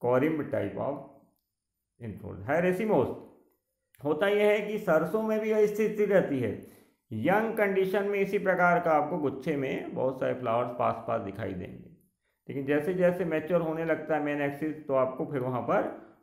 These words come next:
टोटल रेसिम टाइप का इन्फ्लोरेसेंस दिखाई देता है। अब दिखाते हैं इसका आपको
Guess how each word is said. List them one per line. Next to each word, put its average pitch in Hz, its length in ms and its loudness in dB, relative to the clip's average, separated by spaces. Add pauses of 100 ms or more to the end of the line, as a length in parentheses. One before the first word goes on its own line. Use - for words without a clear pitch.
टोटल 131 300 -2
रेसिम 127 420 -2
टाइप 113 300 -2
का 120 80 -2
इन्फ्लोरेसेंस 107 520 -6
दिखाई 107 320 -8
देता 95 340 -12
है। 98 120 -14 (440)
अब 143 120 -10
दिखाते 170 400 0
हैं 190 120 0
इसका 185 180 0
आपको 175 260 2